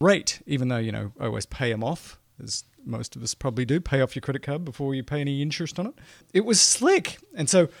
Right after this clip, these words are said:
of course, I ran down to the Subway. Yeah, that's a Subway, not the Subway, the Subway. Anyway, the sandwich shop. I went down there, I got a sandwich. And then it showed up on my phone, and it showed where I'd bought it. And, uh, it's gonna be very interesting. It's just sort of a,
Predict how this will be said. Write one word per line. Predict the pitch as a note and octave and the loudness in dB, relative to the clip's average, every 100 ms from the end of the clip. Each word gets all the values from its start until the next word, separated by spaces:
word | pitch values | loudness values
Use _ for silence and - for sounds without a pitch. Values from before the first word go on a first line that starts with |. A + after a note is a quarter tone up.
| - | -14
of | E3 | 0
course, | G3 F3 | 4 6
I | |
ran | E3 D3 F#3+ G#3+ | 4 6 6 6
down | F3+ E3+ | 4 2
to | - | -2
the | C#3 C3+ | -4 -4
Subway. | - F3+ F3+ C3 A#2 E3 _ _ _ _ | 2 2 2 0 0 -2 _ _ _ _
Yeah, | - - | -8 -8
that's | A2 A#2+ - | -4 -4 -4
a | - | -6
Subway, | - - D#3 C#3 _ C#3 C3+ C#3 - | -2 2 2 0 _ -8 -6 -6 -6
not | B2 B2+ C3 | -8 -6 -2
the | D3 | 0
Subway, | D3+ C3+ G#2+ G#2 A2 - _ _ _ | 2 0 -2 -4 -6 -6 _ _ _
the | C#3 C#3 E3 | -12 2 4
Subway. | E3+ - B2 G2 - _ _ _ | 4 2 0 -2 -16 _ _ _
Anyway, | G3+ E3 A2 - | 2 2 0 2
the | E3+ | 6
sandwich | F#3+ F3+ D3+ | 8 8 6
shop. | - C3+ A#2+ - | 2 0 -2 -2
I | D3 | 2
went | F3+ F#3+ | 2 4
down | E3+ | 2
there, | D3 F#3 - | 2 -2 -6
I | |
got | C3+ C#3 | -4 0
a | |
sandwich. | - D#3+ C#3+ G2+ - - | 0 0 0 -4 -12 -6
And | F#3 | 2
then | E3+ | 4
it | F3 | 4
showed | - G3 | 4 4
up | D#3+ | 4
on | |
my | E3+ D#3 | 2 4
phone, | G#3+ G#3+ A2 _ | 4 4 0 _
and | E3 | -2
it | D#3+ | 2
showed | - F#3 F3+ D#3+ C#3 | 4 6 6 4 8
where | F3+ F3+ | 10 12
I'd | F3 E3 | 10 8
bought | C3+ G3+ F#3 | 8 8 8
it. | - - _ _ - - _ - | 4 -18 _ _ -20 -20 _ -4
And, | D3 D3+ | -2 4
uh, | D#3+ D#3+ F3+ | 4 4 2
it's | F#3 - - - | 0 0 -2 -4
gonna | - B3+ | 0 2
be | B3 | 4
very | F#3+ A#3 | 4 2
interesting. | A#3 A3 - - B2+ | 2 -4 -4 -4 -4
It's | D3 - | -4 0
just | G#3+ - | 0 4
sort | A3 | 4
of | D3+ | 6
a, | C#3+ B2 | 4 4